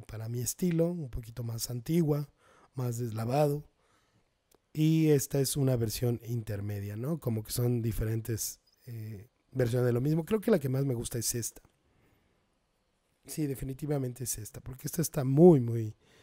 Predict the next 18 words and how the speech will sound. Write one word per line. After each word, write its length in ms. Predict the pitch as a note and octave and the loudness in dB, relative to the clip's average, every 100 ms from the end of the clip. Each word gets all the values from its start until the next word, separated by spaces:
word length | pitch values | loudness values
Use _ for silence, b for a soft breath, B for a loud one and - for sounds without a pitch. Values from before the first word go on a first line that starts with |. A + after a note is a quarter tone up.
| b b _ - | b b _ -2
muy 280 | C3 C#3 | 4 6
apagados 480 | C3 B2 B2 B2 B2 | 6 4 2 4 4
los 220 | A#2 A2 | 2 0
negros 520 | A#2 C#3 C3 C3 B2+ - | 2 2 2 -2 -6 -8
y 100 | A#2 | -6
estas 180 | A2+ B2 | -6 -6
están 300 | - A#2 A2 | -8 -6 -6
más 300 | A2+ A#2+ G#2+ | -4 -4 -6
presentes. 640 | - F#2+ G#2+ G#2+ - - _ b b b b b _ _ _ - | -8 -8 -8 -10 -16 -20 _ b b b b b _ _ _ -4
Creo 180 | C3+ | -4
que 80 | B2 | -2
esa 160 | C#3 C#3+ | -4 -2
es 60 | |
la 120 | C3+ A#2 | -2 -4
que 100 | A2 | -6
más 180 | A2 | -6
me 100 | A2 | -6
gusta. 400 | A2 G2 - G#2 | -6 -8 -12 -14